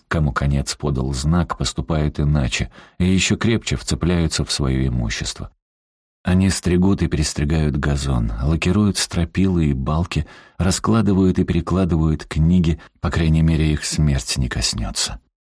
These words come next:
В обоих случаях мы боремся. В деревне мы прячемся, и это недобрый знак.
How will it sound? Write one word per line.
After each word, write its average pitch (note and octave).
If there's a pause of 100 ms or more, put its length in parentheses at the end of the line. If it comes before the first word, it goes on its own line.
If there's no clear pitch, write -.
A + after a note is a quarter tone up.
(100)
В F2+
обоих F#2+
случаях G2+
мы D#2+
боремся. B1 (1120)
В E2+
деревне F2
мы E2
прячемся, E2
и C2+
это B1
недобрый B1+
знак. -